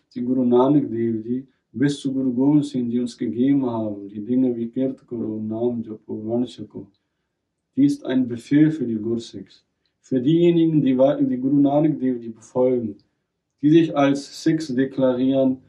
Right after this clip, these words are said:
und sagen, ich bin der Befolger von Guru Nanak Dev Ji, dann sind diese Dinge ein Befehl, ein Updesh an die Sikhs, dass sie diese Dinge machen sollen.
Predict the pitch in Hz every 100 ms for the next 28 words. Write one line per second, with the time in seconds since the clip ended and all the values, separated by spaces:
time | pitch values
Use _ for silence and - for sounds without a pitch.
0 | _ _ _ 127 - 120 135 139 139 131
1 | - 135 131 131 127 123 - 120 - 135
2 | 151 151 127 127 117 113 117 117 120 117
3 | 113 123 120 127 123 123 120 120 120 147
4 | 156 165 156 135 143 147 151 151 - _
5 | _ 131 127 117 117 - 151 156 160 160
6 | - _ _ _ _ _ - 127 131 127
7 | 123 139 156 160 - - 120 117 - 139
8 | 143 - - 123 120 127 117 113 110 107
9 | 104 104 95 92